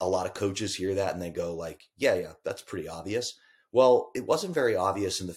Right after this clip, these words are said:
field of psychology, which, um, spent a lot of time over the years and a lot of resources,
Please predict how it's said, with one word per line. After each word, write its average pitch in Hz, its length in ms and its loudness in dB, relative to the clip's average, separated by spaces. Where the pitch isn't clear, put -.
field 85 220 -6
of 82 100 -10
psychology, 101 760 -6
which, 92 300 -6
um, 92 300 -2
spent 139 400 0
a 104 100 2
lot 92 280 -2
of 104 100 -6
time 90 580 -6
over 85 180 -6
the 85 120 -10
years 87 360 -6
and 85 140 -8
a 87 160 -4
lot 90 120 -2
of 87 160 -10
resources, 85 880 -6